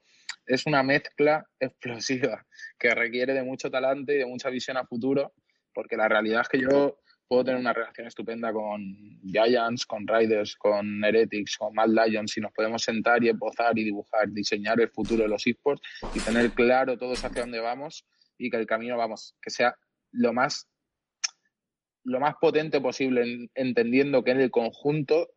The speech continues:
es el beneficio de cada uno a futuro. ¿Qué pasa? Que cuando yo salga de esa reunión, yo me voy a sentar en una mesa a negociar un patrocinio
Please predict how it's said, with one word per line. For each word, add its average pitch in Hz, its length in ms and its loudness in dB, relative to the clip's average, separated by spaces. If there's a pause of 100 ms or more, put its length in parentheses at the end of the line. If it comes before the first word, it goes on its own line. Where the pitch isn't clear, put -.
(580)
es 120 200 -4
el 131 120 2
beneficio 120 640 0 (100)
de 113 120 0
cada 110 220 4
uno 107 220 0
a 98 40 0
futuro. 98 400 -10 (560)
¿Qué 120 120 2
pasa? 120 280 0
Que 107 60 -14
cuando 104 240 -14
yo 107 80 -4
salga 120 220 -2
de 120 60 0
esa 117 160 -2
reunión, 120 440 -6 (260)
yo 113 180 -4
me 120 60 -6
voy 120 80 -2
a 120 60 0
sentar 120 280 -4
en 117 60 -12
una 113 120 -6
mesa 120 220 -4
a 120 40 -6
negociar 117 320 -4
un 120 80 -10
patrocinio 123 580 -4